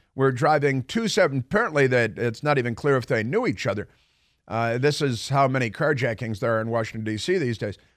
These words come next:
One was in Prince George's County in Maryland, just across the D C line, and the other was in northeast Washington, D C, the two carjackings. These two teenage girls with their carjacked cars stolen at gunpoint crashed into each other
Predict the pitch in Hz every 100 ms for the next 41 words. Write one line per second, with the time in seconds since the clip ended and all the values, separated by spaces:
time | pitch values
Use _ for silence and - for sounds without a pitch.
0 | _ _ _ 143 180 175 143 139 117 170
1 | 160 - 147 123 117 151 135 131 113 123
2 | 127 120 107 117 - - 127 113 - 107
3 | 120 113 - 107 110 123 113 - _ _
4 | - 123 123 151 214 147 135 113 123 117
5 | 135 131 147 120 - 117 113 113 110 113
6 | - 147 104 104 135 - 117 117 117 101
7 | 107 - _ _ _ _ - 147 147 -
8 | 220 196 143 190 165 131 - 226 139 -
9 | _ _ 131 127 123 113 160 160 139 127
10 | - 190 185 120 - _ _ - 156 139
11 | 120 92 151 156 139 120 - _ _ -
12 | 190 226 185 220 254 202 120 95 127 87